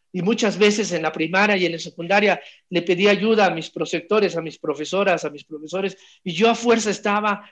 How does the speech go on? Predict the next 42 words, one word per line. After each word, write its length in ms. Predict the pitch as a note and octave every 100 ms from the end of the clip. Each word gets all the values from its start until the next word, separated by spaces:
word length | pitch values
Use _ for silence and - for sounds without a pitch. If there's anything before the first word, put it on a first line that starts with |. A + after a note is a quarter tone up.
| -
empeñado, 920 | F3 F#3+ F#3+ F#3 A3+ G#3+ G3+ G#3 A3 _ _ -
¿sabes? 160 | F#3
Mi 140 | G3+ E3+
cabeza 320 | F3 G3 G3
estaba 280 | G3 G#3 G#3
mal 200 | G#3 G3+
porque 400 | G3+ - C#3+ C3+ -
terminé 340 | F3 F3 G3+
la 120 | G3
primaria 420 | G3 F#3 G#3 G#3
y 100 | G3+
había 240 | D3+ E3 E3+
yo 160 | F#3
leído 240 | E3+ F3+ F3
El 80 | E3+
Capital 380 | C#3+ - E3
de 100 | F3
Carlos 320 | F3+ F3 F#3 F#3+
Marx 320 | F#3+ F3 - - _ -
y 80 |
había 220 | D#3 E3+ F3
leído 300 | E3+ F3+ F3
la 140 | F#3
Biblia 260 | F3+ F#3 F#3+
y 40 |
decía, 200 | - F3
"¿Dónde 440 | E3 G3+ A#3 A#3 A#3+
voy 320 | E3+ F#3+ A#3+
a 100 | B3
poner 340 | D#3+ E3+ G#3
estas 300 | F3+ - F3
dos 160 | D3+ D#3
estructuras?". 580 | D#3 A3 G3 E4 G3+ - - - _
Entonces, 180 | - F3
bueno, 160 | F3 D3+
traía 260 | F3+ A#3 D#4 A#3+
un 100 | G#3+
lío 160 | G#3 F#3
en 100 | E3
la 80 |
cabeza 440 | C#3+ C#3 G3 A3 G3+
brutal 420 | D3+ C3+ -